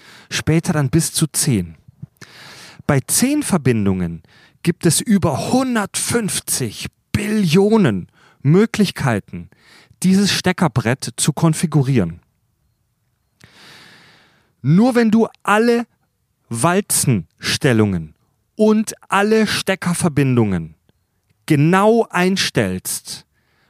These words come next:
bekommst du aus dem chiffrierten Text den Klartext zurück. Und insgesamt, also ich mach das hier wirklich sehr vereinfacht, insgesamt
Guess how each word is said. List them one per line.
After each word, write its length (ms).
bekommst 600
du 320
aus 280
dem 200
chiffrierten 560
Text 580
den 160
Klartext 640
zurück. 440
Und 340
insgesamt, 720
also 180
ich 240
mach 160
das 160
hier 140
wirklich 300
sehr 200
vereinfacht, 760
insgesamt 920